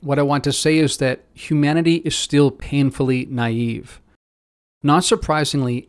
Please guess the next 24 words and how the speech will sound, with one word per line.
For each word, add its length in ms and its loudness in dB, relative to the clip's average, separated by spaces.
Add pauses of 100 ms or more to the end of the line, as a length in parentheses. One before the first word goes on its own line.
any 240 4
individual 600 2
can 340 -2
only 320 4
find 340 -2
itself 500 -4 (100)
in 140 2
reality 800 0 (160)
based 400 0
on 240 0
bearings. 760 -4 (760)
In 60 2
the 80 4
same 420 0
way, 200 0
we 160 -2
can 220 0
only 220 4
determine 480 0
our 200 0
level 320 0
of 200 -4
consciousness 680 -2
development 600 -4